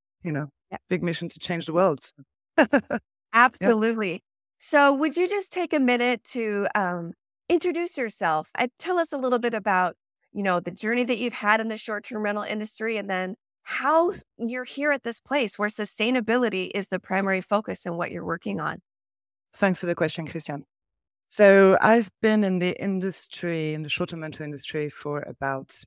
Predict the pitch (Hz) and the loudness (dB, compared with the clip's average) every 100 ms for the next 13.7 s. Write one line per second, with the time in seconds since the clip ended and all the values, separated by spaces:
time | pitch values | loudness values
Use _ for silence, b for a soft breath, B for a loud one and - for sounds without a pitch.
0 | _ _ 165 - 156 143 147 196 - - | _ _ -8 -4 0 2 2 0 -4 -14
1 | _ _ _ _ _ _ - - 165 160 | _ _ _ _ _ _ -12 -2 -2 -2
2 | 156 143 - 151 143 143 143 139 - _ | -4 -4 -4 -8 -6 -4 -4 -6 -12 _
3 | _ - 170 175 - 190 180 170 151 - | _ -2 0 0 -2 0 0 0 -4 -6
4 | 139 127 127 - 139 139 143 143 - - | -6 -6 -10 -10 -8 -8 -6 -8 -8 -6
5 | 143 131 135 131 139 - 139 143 _ _ | -4 -4 -6 -8 -8 -4 -4 -4 _ _
6 | _ _ _ _ _ 170 165 170 165 - | _ _ _ _ _ -4 -2 -2 -2 0
7 | 185 175 170 165 - 156 147 139 151 143 | 0 2 2 0 0 -2 -2 -2 -2 -2
8 | 147 147 - - - 160 151 151 147 147 | -4 -4 -6 -8 -2 -2 -2 -6 -6 -6
9 | - 147 151 226 - _ - - 151 160 | -2 2 4 4 0 _ -20 -16 -14 -10
10 | 156 - 147 - 147 143 - 147 - 143 | -12 -10 -12 -10 -12 -10 -8 -8 -4 -2
11 | 147 - 220 240 - _ _ _ _ - | -2 4 4 4 0 _ _ _ _ -8
12 | 151 156 151 143 151 151 - 156 151 - | -4 0 0 -2 -6 -6 -8 -8 -8 -12
13 | - _ _ _ _ - - | -16 _ _ _ _ -8 -8